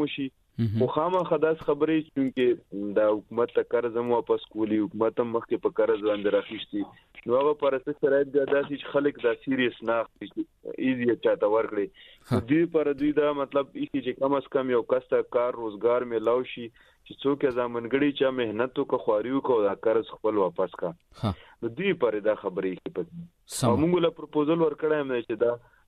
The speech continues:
Speaker 1: یو چې تر که سود ختم کو، بل تر دا ذاتي او دا شیونه ختم کو، ځکه دلته خلکو تقسیمات نه شي.
Speaker 2: سمه. او زیاتره او یو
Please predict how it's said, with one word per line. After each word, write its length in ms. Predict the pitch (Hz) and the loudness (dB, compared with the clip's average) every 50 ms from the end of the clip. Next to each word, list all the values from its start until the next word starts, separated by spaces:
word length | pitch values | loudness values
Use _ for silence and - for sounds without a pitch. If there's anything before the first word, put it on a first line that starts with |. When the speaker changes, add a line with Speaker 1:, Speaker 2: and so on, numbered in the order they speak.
| - 110 | -2 2
Speaker 1:
یو 100 | 127 135 | 2 2
چې 120 | 139 - - 143 | 2 0 0 -2
تر 120 | 127 123 - | -2 0 0
که 80 | 131 123 - | -2 -4 -2
سود 260 | - - 165 170 - - | 0 -2 -2 0 0 0
ختم 280 | - 185 180 - 185 180 170 170 | 0 0 0 -2 -6 -4 -2 0
کو، 60 | 160 139 120 120 | 0 0 0 -2
بل 100 | 135 139 135 - | -4 -2 0 0
تر 100 | 120 104 95 | 0 2 2
دا 80 | 113 113 110 104 | 0 2 2 2
ذاتي 280 | 110 107 107 - 135 139 127 | 2 0 0 0 0 0 0
او 20 | 113 101 | 2 2
دا 80 | 110 107 101 - | 2 2 0 -4
شیونه 260 | - 117 113 113 107 | -10 -10 -10 -8 -2
ختم 260 | - 120 - 120 110 107 | -2 -2 -2 -2 -2 -2
کو، 60 | 113 113 | 0 0
ځکه 240 | 131 139 156 151 139 | 2 0 0 0 2
دلته 240 | 151 139 135 151 - | -2 -2 -2 -2 -2
خلکو 260 | 143 139 127 - 120 - | -2 -2 -2 -6 -4 -4
تقسیمات 500 | 110 104 - - 113 104 104 110 107 87 - | -4 -4 -4 -8 -8 -2 0 0 0 0 -4
نه 80 | 98 90 85 - | -10 -12 -12 -12
شي. 100 | - 87 82 82 - - | -12 -12 -14 -14 -12 -8
Speaker 2:
سمه. 300 | - - 123 110 98 90 - _ - - - - _ - 147 | -4 -2 0 -2 -2 -4 -8 _ -20 -20 -20 -20 _ -4 -4
او 40 | 147 - 151 147 147 | -4 -2 -2 2 2
زیاتره 340 | 175 180 - 214 214 202 196 - - - - - | 2 4 6 4 6 6 4 2 0 -2 0 2
او 20 | 147 147 160 | 4 6 10
یو 100 | 202 220 | 10 8